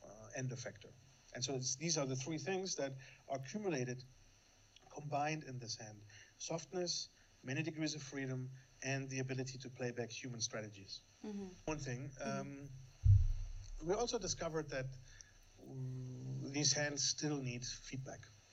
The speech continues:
Speaker 1: right? They still need sensing.
Speaker 2: Mm-hmm.
Speaker 1: And sensing is something that's notoriously difficult uh, in, in soft robotics because soft things don't,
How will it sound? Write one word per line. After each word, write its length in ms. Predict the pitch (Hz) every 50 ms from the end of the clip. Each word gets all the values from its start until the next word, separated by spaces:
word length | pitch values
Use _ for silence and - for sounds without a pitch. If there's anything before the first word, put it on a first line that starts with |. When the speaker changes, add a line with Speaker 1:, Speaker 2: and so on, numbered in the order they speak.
| - - - -
Speaker 1:
right? 160 | 117 127 131 135 131 - -
They 80 | - 120
still 240 | - - - 151 143
need 180 | 131 127 117
sensing. 560 | - - - 123 117 113 - - - 107 127 131 - - -
Speaker 2:
Mm-hmm. 300 | 226 220 208 202 196 180
Speaker 1:
And 140 | - 131 131
sensing 440 | 127 - 165 185 196 - - 185 165
is 120 | 147 135 131
something 300 | - 147 143 139 143 135
that's 220 | 127 127 127 - -
notoriously 500 | 127 131 - 131 127 127 123 - 139 131
difficult 540 | - 131 127 131 131 127 127 117 110 113 110 - - - - - - - - - - - -
uh, 140 | - - 127 - -
in, 240 | 131 123 117 113 117 117
in 80 | - 127
soft 300 | - - 131 - - -
robotics 460 | 123 117 160 180 170 160 156 - - - - -
because 720 | - 127 131 131 139 131 131 127 131 - - - - - - - - - - - -
soft 420 | - - - 160 160 - - -
things 520 | - 147 143 143 139 135 135 135 - - - - - - - - - - - - - - - - - - - -
don't, 300 | - 151 151 147 139